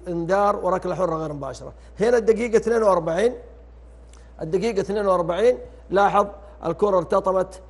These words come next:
بحكم المباراة نتيجة بعد التمريرة من لاعب نادي الفتح.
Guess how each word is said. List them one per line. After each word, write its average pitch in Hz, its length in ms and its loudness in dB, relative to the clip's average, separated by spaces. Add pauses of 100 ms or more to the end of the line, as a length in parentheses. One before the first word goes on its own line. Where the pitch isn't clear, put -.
(260)
بحكم 175 880 0
المباراة 175 580 0 (520)
نتيجة 170 480 0
بعد 175 200 -4
التمريرة 185 500 0
من 160 140 -4
لاعب 180 340 0
نادي 180 280 -2
الفتح. 220 460 -4